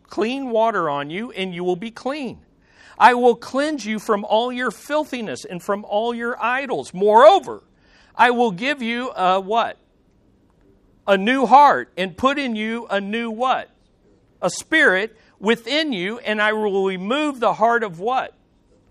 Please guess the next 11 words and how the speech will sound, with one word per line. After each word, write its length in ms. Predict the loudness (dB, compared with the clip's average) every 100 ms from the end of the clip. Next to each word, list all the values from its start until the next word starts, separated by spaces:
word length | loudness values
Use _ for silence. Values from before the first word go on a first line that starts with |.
| _
Stone 720 | -20 -4 4 4 4 2 0 -6 _ _ _
from 340 | 4 4 6
your 140 | 2 -4
flesh, 500 | 0 0 2 0 -4
and 240 | -8 -8 -6
give 240 | -8 -6
you 240 | -6 -4 0
a 220 | 2 4
heart 300 | 4 4 2
of 140 | -4
what? 320 | -4 -4 -4